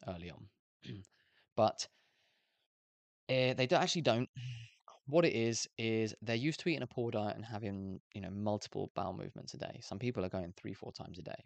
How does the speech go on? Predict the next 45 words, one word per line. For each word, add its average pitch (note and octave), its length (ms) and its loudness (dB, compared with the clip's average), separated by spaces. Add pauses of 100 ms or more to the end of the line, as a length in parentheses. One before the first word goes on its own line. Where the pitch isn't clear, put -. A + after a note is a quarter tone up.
(120)
It's - 160 -20
crazy. - 400 -4 (1200)
But C#3+ 100 2
they B2 100 4
move E3 180 6
on D3 80 4
to - 60 -2
carnivore A#2 360 0
diet G#2+ 200 2
and A#2 100 -2
they A2 80 4
expect - 420 -2
the A#2 80 -8
same - 280 -4
because G#2 200 -10 (100)
they A#2 100 4
think C3+ 200 -2
that's G#2+ 220 0
normal. G#2+ 340 -6 (640)
So - 140 -4
they're G#2+ 80 2
expecting - 480 -6
to - 80 -14
be G2 100 -4
going F2+ 260 -2
three, G2 180 -10
four - 140 -12
times - 240 -10
a - 40 -12
day. - 180 -4 (300)
When C3 120 2
you D3+ 80 6
move C3+ 80 0
to - 40 -12
carnivore A2 320 2
diet, F2 180 2
you F#2 60 -2
will G#2+ 80 -4
start G2+ 220 0
going G2 120 -4
to - 40 -12
toilet G2 200 0
a - 20 -2
lot E2 240 2
less. - 360 -8